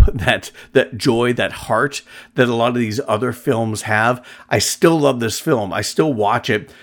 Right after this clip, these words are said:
Uh, maybe not every year. And, and I think once we get into the top five, you'll find that these are movies that I watch every year.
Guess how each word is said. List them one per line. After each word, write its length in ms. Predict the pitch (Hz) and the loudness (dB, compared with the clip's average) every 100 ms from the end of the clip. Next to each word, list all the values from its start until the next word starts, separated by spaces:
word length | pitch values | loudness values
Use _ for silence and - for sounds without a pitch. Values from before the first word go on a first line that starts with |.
| - - | -20 -4
Uh, 220 | - 117 127 | 0 2 4
maybe 320 | 170 202 214 | 4 6 6
not 260 | 196 175 | 4 4
every 340 | - 127 113 104 | 2 2 0 -4
year. 280 | 87 78 78 | -6 -6 -2
And, 100 | 110 | 2
and 280 | 131 147 | 4 4
I 100 | 139 | 4
think 300 | 143 185 - _ _ | 4 2 0 _ _
once 340 | 151 143 156 | 0 0 0
we 140 | - 139 | 0 4
get 120 | 135 | 4
into 220 | 131 113 | 4 2
the 100 | 98 | -2
top 360 | 104 123 110 - | -2 0 0 0
five, 360 | 117 110 104 | 2 2 2
you'll 120 | 104 107 | 0 -2
find 320 | - 120 110 | 2 2 0
that 140 | 107 | -2
these 200 | 120 123 | -2 0
are 60 | 120 | -2
movies 400 | 104 104 104 95 | -2 -2 -4 -4
that 120 | 101 | -2
I 120 | 107 | 0
watch 400 | 113 98 95 95 - | -2 -2 -4 -6 -8
every 300 | 98 98 95 | -8 -8 -8
year. 320 | 95 90 | -6 -6